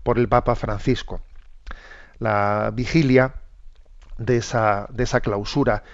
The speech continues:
eh, tuvo una gran fiesta familiar, una gran fiesta en la que estuvo el Papa Francisco presente.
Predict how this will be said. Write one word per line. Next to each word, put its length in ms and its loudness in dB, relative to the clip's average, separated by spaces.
eh, 140 -6
tuvo 260 2
una 200 6
gran 240 2
fiesta 360 4
familiar, 460 2
una 140 0
gran 160 2
fiesta 320 2
en 20 6
la 80 6
que 60 -10
estuvo 380 4
el 120 0
Papa 200 4
Francisco 560 -2
presente. 560 -4